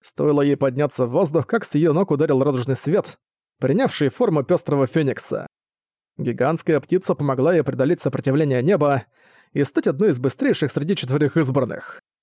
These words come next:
Второй была девушка с другого корабля. Настоящая красавица с прелестной улыбкой, на ее правом запястье был повязан колокольчик.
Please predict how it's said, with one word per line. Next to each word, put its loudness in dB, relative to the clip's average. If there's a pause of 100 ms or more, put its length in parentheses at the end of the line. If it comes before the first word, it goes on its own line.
(520)
Второй 0
была 4
девушка 0
с -2
другого 0
корабля. 0 (680)
Настоящая 0
красавица 0
с -14
прелестной -2
улыбкой, 0 (260)
на -2
ее 2
правом 0
запястье 0
был 2
повязан 0
колокольчик. -2